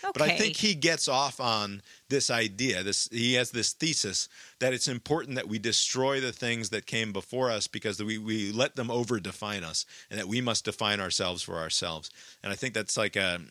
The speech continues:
Speaker 1: that's one of his themes that runs through his works, uh, and it's,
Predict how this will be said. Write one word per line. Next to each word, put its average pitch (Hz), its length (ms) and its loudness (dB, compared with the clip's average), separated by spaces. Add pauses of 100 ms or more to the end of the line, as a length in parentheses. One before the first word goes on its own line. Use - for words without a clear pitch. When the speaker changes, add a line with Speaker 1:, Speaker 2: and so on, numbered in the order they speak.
Speaker 1:
that's 104 200 -2
one 117 140 0
of 98 140 0
his 101 540 0 (360)
themes 117 520 -2
that 92 120 -6
runs 104 340 -2
through 98 260 -2
his 85 180 -8
works, 87 380 -4 (420)
uh, 82 260 -4 (120)
and 101 120 -6
it's, 92 160 -4